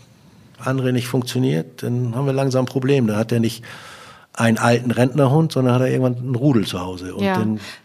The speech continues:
Speaker 2: Aber theoretisch, äh, könnte er dann ja eigentlich sagen, „Gut, dann bin ich halt kein Diensthundeführer mehr und gehe“.
Speaker 1: Ja, aber viele oder ich sag mal neunundneunzig Prozent der Diensthundführer wollen Diensthundführer bleiben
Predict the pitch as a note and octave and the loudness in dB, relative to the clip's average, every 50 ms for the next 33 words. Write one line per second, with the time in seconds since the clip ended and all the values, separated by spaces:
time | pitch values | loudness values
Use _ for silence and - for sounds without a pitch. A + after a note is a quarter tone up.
0 | _ _ - - D#3 F#3+ A3 A#3 - - - B3 B3+ A#3+ A3 B3+ C#4 - E4 E4 | _ _ -14 -6 -2 0 0 0 -2 -4 0 2 2 4 4 2 2 2 0 0
1 | D#4 D4+ - - - - B3 B3 B3 B3 A3+ A3 - - B3+ B3+ B3+ C4 A#3 A#3+ | 0 0 -2 -6 -4 0 2 2 2 2 0 -2 0 0 0 2 2 2 2 2
2 | B3 A#3 A#3+ A#3+ A#3+ A#3+ A#3 A#3 A#3 A#3 A#3 A#3 A#3 - - - - - G#3+ A#3 | 2 4 2 2 2 2 2 2 2 2 0 0 -2 -6 -10 -8 -4 -4 -2 -2
3 | A#3+ A3+ - A#3 A3 - A#3+ A#3 A3+ A3 G#3 G#3+ - A3 G#3+ G#3 G3 A3+ A3+ G#3+ | -4 -4 -6 -10 -8 -4 -2 -2 -2 -2 -4 -4 -2 -2 -2 -2 -2 -2 -4 -2
4 | - A3+ G#3+ G#3+ - - A#3+ A#3+ A#3+ A3+ A3+ A#3 A#3+ A#3 - B3+ B3+ B3+ B3 - | 0 -2 -2 -2 -2 -2 -2 0 0 0 -2 -2 -4 -4 -4 -4 -4 -2 -2 -4
5 | B3+ B3 B3 A#3+ A#3+ A#3+ A#3+ A#3 A3+ A3+ - - - G2+ F#2 - - - - - | -2 -2 -2 -2 -2 -2 -2 -2 -2 0 2 2 2 2 0 -4 -10 -16 -20 -20
6 | - - - - - - _ _ _ - G#2 G#2+ G2+ G#2+ G#2 G#2 - - - - | -20 -20 -20 -20 -20 -20 _ _ _ 0 2 2 4 4 2 0 -2 -6 -4 -2
7 | C3 C#3 C#3 C#3+ C3 - C3 A2+ G#2+ G#2 G#2+ G#2+ - B2 G2+ G2 A2 G#2 G2+ G2+ | 0 2 2 2 2 2 0 -2 -2 -2 -4 -4 -4 -4 -4 -2 -2 -2 0 0
8 | G#2 G#2+ G#2+ A2+ A#2 B2 B2 B2 A#2 A#2 A#2 A2+ A2+ A2 G#2+ G#2 G2 - _ - | 2 2 4 4 4 4 4 4 4 4 2 2 0 0 -2 -6 -10 -14 _ -2
9 | G#2+ A2 A2 A2+ A2 - G#2 - - A2 - - - A#2 A#2 - A2 G2 - A#2 | 0 2 2 2 2 -2 -4 -4 -4 -4 -2 2 2 2 2 2 0 0 0 0
10 | A#2+ B2 - A2+ G#2 - - A2+ A2 G#2+ G#2+ G2 A2 A2 A2 A2 G#2 G2+ G2+ - | 0 0 -2 -4 -6 -2 -2 0 0 0 0 2 2 2 4 2 2 0 -2 -2
11 | - A#2 G#2+ - A2 G#2 - - A2+ G#2 G2+ G#2 A2 A2 G#2+ G#2 G#2 G2+ | -2 -2 0 -2 -4 -4 -4 -2 -2 -2 0 0 0 0 0 -2 -6 -12